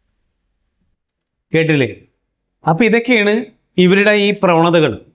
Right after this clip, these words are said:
ഈ സ്നേഹം പറയും, ത്യാഗം പറയും, പക്ഷെ ഇവരൊന്നും, അഹങ്കാരമില്ലായ്മ എല്ലാം ഇവർ പറയും. പക്ഷെ ഇവരിൽ ഇല്ലാത്തതാണ് ഇവർ ഈ പറയുന്നതെല്ലാം.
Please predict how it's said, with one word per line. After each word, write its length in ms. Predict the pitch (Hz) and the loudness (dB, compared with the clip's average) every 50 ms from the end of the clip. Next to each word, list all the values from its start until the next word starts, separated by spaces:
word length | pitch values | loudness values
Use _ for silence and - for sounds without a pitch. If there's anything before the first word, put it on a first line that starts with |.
| _ _ _ _ _ _ _ | _ _ _ _ _ _ _
ഈ 120 | - 170 185 185 185 - | -2 0 0 0 0 -2
സ്നേഹം 360 | 170 175 180 190 185 208 208 196 190 | -2 0 0 0 0 -2 -2 -2 0
പറയും, 260 | 175 170 175 175 180 175 - - _ _ _ | 0 0 0 -2 -4 -6 -14 -20 _ _ _
ത്യാഗം 380 | 170 165 160 165 185 185 208 202 180 | -2 0 0 0 0 -2 -2 -2 0
പറയും, 260 | 175 165 160 160 165 160 160 - - - _ _ | 0 0 0 0 -2 -6 -10 -16 -20 -20 _ _
പക്ഷെ 180 | - - - 202 190 160 | -6 -4 -2 0 0 2
ഇവരൊന്നും, 580 | 147 170 196 190 170 170 175 185 185 190 190 160 - - - 151 | 2 2 2 2 2 2 2 2 2 2 2 0 -4 -6 -4 0
അഹങ്കാരമില്ലായ്മ 840 | 151 175 180 185 185 185 185 180 180 180 175 170 165 165 165 160 165 165 165 - _ _ _ _ _ _ 165 170 180 | 2 2 2 4 2 2 2 2 0 0 0 0 0 0 0 -2 -4 -6 -10 -16 _ _ _ _ _ _ 0 0 2
എല്ലാം 420 | 196 208 214 226 226 226 233 226 226 | 2 2 2 2 2 2 2 2 2
ഇവർ 100 | 214 202 190 160 | 2 2 0 0
പറയും. 220 | 160 147 131 - - _ _ _ _ _ _ _ _ _ - | -2 -4 -4 -6 -12 _ _ _ _ _ _ _ _ _ -4
പക്ഷെ 180 | 151 139 190 190 175 160 | 0 0 2 2 2 2
ഇവരിൽ 320 | 165 160 196 196 220 214 214 202 190 | 2 2 2 2 2 2 2 2 4
ഇല്ലാത്തതാണ് 640 | 185 185 208 208 214 208 208 214 208 185 185 185 202 214 208 170 | 2 2 2 0 0 -2 -2 0 0 2 2 0 -2 -2 0 0
ഇവർ 120 | 175 175 190 180 | 2 2 2 0
ഈ 20 | 180 180 | 0 0
പറയുന്നതെല്ലാം. 640 | 165 165 165 165 170 170 165 160 143 131 127 117 | 0 2 2 2 2 2 2 0 -2 -2 -4 -8